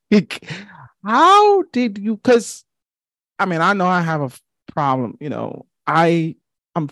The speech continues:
forcing myself to be on social media more 'cause I know I need to, 'cause I notice people that get on social media on a consistent basis,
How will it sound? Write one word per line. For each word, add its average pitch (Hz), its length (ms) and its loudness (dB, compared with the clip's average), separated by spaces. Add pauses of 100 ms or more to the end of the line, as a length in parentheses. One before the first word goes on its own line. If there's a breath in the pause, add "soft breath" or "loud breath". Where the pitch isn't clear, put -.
(100)
forcing 240 380 0
myself 160 400 0
to - 100 -6
be 139 100 -2
on 131 120 2
social 127 320 -2
media 123 220 0
more 120 200 0
'cause 120 160 -8
I 120 100 -4
know 120 120 -6
I 123 120 -4
need 151 300 -4
to, 104 160 -4
'cause 143 160 -6
I 143 100 2
notice 240 480 0
people 277 320 -4
that 240 200 0 (220)
get 208 140 0
on 214 140 -2
social 202 340 -2
media 196 240 -2
on 156 80 -6
a 165 80 -6
consistent 180 640 -6
basis, 190 580 -2